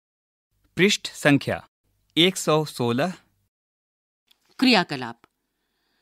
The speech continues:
Speaker 2: कल्पना कीजिए कि ये सन उन्नीस सौ पचास का समय है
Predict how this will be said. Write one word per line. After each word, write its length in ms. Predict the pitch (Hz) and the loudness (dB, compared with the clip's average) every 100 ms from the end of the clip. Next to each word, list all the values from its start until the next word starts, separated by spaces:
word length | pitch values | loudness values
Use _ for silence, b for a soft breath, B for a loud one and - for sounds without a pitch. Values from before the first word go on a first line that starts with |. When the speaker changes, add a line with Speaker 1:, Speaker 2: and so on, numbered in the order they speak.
| _ _ _ _ - | _ _ _ _ 0
Speaker 2:
कल्पना 380 | 269 262 220 190 | 0 2 0 -2
कीजिए 460 | 180 170 190 247 - _ _ | -2 -8 -6 -8 -8 _ _
कि 80 | - | -2
ये 280 | 240 294 220 | 0 2 0
सन 220 | - 247 | 0 -2
उन्नीस 340 | 240 254 247 - | -2 -2 -2 -2
सौ 80 | |
पचास 420 | 196 202 - 202 - | -4 -4 -2 -4 -6
का 120 | 156 | -10
समय 280 | - 139 135 | -10 -10 -10
है 240 | 143 | -14